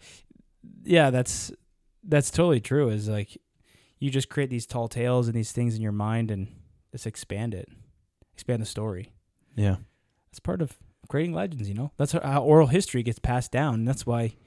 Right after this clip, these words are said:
Speaker 1: you know, you get these things that have maybe a shred of truth, but, you know, back, go back all the way. I think another thing that's interesting about memory is I was looking in here and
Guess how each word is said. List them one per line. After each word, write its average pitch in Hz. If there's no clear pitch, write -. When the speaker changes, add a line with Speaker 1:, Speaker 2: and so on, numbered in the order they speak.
Speaker 1:
you 104
know, 110
you 107
get 113
these 110
things 113
that 104
have 107
maybe 110
a 98
shred -
of 113
truth, 104
but, -
you -
know, 110
back, 107
go 113
back 104
all 107
the 104
way. 107
I 165
think 285
another 175
thing 135
that's 120
interesting 123
about 107
memory 110
is 139
I 139
was 131
looking 135
in 120
here 123
and 113